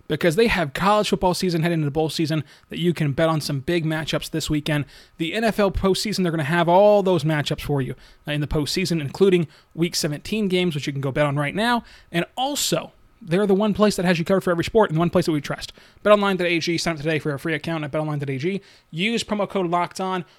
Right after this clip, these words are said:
for a fifty percent welcome bonus. Bet online dot A G, promo code Locked On, fifty percent welcome bonus.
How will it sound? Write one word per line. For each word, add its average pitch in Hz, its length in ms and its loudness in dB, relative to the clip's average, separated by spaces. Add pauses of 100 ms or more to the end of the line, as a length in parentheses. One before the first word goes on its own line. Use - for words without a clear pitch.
(140)
for 170 160 -2
a 320 40 -2
fifty 214 200 -2
percent 202 320 -6
welcome 185 300 -2
bonus. 240 360 -4
Bet - 300 -4
online 190 460 -4
dot 180 240 -6
A 208 180 -10
G, 247 320 -6
promo 233 340 -6
code 220 240 -2
Locked 208 320 -6
On, 226 220 -6
fifty 269 260 -6
percent 214 440 -8
welcome 208 400 -6
bonus. 240 560 -4